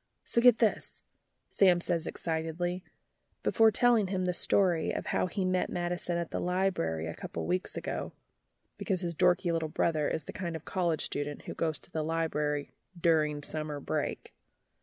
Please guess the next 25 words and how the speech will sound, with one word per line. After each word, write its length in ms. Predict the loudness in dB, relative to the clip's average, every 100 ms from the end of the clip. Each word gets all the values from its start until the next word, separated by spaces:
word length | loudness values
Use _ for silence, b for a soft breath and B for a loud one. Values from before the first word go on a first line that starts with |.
| _ _ _ _ _
and 220 | 2 4
learned 500 | 4 4 2 -2 -6 0
that 140 | 0
having 340 | 4 4 4 2
finished 420 | 2 2 2 2
up 220 | 2 2
some 180 | 0 0
of 120 | 0
her 120 | 0
general 420 | 0 0 0 2
requirements 840 | 2 0 -2 -2 -2 -2 -4 -6 -10 _ _ 0
at 160 | 2
one 120 | 4
of 80 | 4
the 100 | 4
local 320 | 4 4 2
community 460 | -4 -2 0 0 -4
colleges, 720 | -6 -4 -4 -4 -4 -2 -4 -8 _ _
she's 240 | -4 -2 0
getting 260 | 0 0
ready 180 | 2 2
to 120 | 0
transfer 520 | -2 -2 -2 -4 -6 -6
to 140 | -6
Omaha. 560 | -2 -2 -2 -4 -4